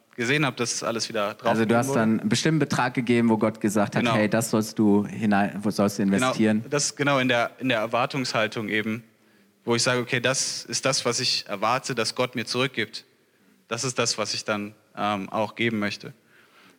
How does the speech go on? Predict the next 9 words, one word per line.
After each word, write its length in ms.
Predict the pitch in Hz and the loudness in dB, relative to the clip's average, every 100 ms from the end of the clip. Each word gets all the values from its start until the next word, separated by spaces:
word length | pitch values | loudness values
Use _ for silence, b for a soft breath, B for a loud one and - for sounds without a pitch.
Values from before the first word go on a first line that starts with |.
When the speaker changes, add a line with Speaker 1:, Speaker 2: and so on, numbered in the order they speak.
| _ | _
Speaker 1:
Genau, 300 | - 117 107 | -8 -4 -4
und 200 | 98 107 - _ | -4 -10 -14 _
das 200 | 120 117 | -4 0
habe 80 | 127 | 0
ich 80 | 120 | 0
dann 180 | 120 120 | 0 2
wieder 160 | 113 | 0
zurückbekommen, 680 | - 131 156 131 - 131 165 - _ _ _ _ _ _ _ _ _ _ _ | 0 0 0 -2 -2 -2 -2 -10 _ _ _ _ _ _ _ _ _ _ _
ähm, 500 | 110 117 117 117 120 | -2 0 0 -2 -6